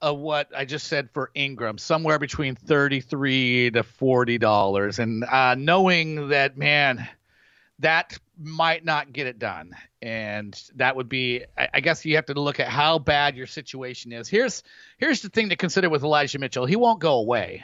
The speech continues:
I mean, Raheem Mostert's out for at least half the season. Who knows how long, uh, you know, once he's kinda cleared that he'll be worked back in. But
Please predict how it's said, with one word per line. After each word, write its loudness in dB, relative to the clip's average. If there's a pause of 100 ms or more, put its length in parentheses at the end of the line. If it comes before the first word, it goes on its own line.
I 2
mean, 0
Raheem 0
Mostert's 0
out 0
for 0
at -4
least -6
half 0
the -10
season. -8
Who -4
knows -4
how 0
long, 2 (420)
uh, 2
you -8
know, -4
once -4
he's -12
kinda -8
cleared 2
that -6
he'll 0
be -2
worked 0
back 0
in. 2
But 0